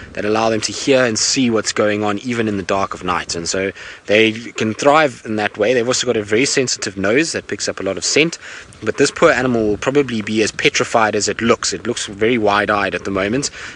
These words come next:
and that's because of all of this wind. It's not going to be an easy night for any of the prey animals. When it's windy like this, the, the predators have an absolute field day,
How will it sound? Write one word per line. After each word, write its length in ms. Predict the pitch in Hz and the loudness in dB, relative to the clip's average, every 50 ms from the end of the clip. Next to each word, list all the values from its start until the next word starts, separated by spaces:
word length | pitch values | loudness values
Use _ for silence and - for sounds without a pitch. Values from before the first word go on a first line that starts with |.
| - - | -12 -8
and 140 | 92 98 | -4 -2
that's 140 | 104 104 - | -2 -2 -2
because 320 | - 110 - - 117 107 107 | -2 -4 -2 -2 -2 -2 -2
of 100 | 98 107 | 0 2
all 160 | 110 110 107 | 2 2 2
of 100 | 98 92 | -2 -4
this 200 | 98 92 - - | -4 -6 -4 -2
wind. 280 | 104 113 107 101 92 | 0 0 0 0 -2
It's 180 | 95 87 - - | -2 -4 -2 -2
not 260 | 104 110 113 110 - | 0 0 0 -2 -2
going 160 | 113 104 98 | -2 -2 -2
to 100 | 90 95 | -4 -6
be 140 | 92 98 98 | -6 -4 -4
an 80 | 95 98 | -4 -4
easy 300 | 95 113 107 98 95 95 | -4 -4 -4 -2 -2 0
night 360 | 101 98 95 95 - - - - - - - - - - - - | 0 0 0 0 -2 -4 -8 -10 -10 -20 -20 -20 -20 -20 -20 -10
for 260 | - - 110 104 104 - - | -4 0 0 0 0 0 0
any 240 | 131 123 117 117 | 0 2 2 2
of 480 | 113 107 95 90 87 - - - - 101 | 2 0 -2 -4 -8 -12 -12 -12 -8 -4
the 80 | 101 95 | -4 -2
prey 260 | - - 117 110 107 | 2 2 4 4 4
animals. 440 | 107 110 113 117 127 143 156 - - - - - - - | 4 2 2 4 2 2 2 0 -6 -8 -14 -16 -12 -6
When 140 | - 98 101 | -4 -4 -2
it's 120 | 92 - | -2 -2
windy 280 | 107 117 120 120 113 107 | -2 -2 0 0 0 0
like 240 | 104 95 92 - - | 2 0 0 0 -2
this, 300 | 104 104 95 - - - | -2 -2 0 -2 -4 -4
the, 220 | 90 90 85 85 | -4 -2 -2 -2
the 120 | 82 87 87 | -4 -6 -8
predators 440 | - - 107 107 98 - 95 82 - | -4 -4 -4 -2 -2 -4 -4 -4 -4
have 160 | 92 87 85 | -6 -4 -6
an 80 | 80 - | -6 -6
absolute 480 | - 104 - - - - 92 82 - - | -6 -8 -6 -6 -6 -4 -4 -4 -4 -6
field 280 | - 92 90 87 80 | -6 -4 -4 -4 -2
day, 220 | - 71 71 71 | -2 -2 -2 -4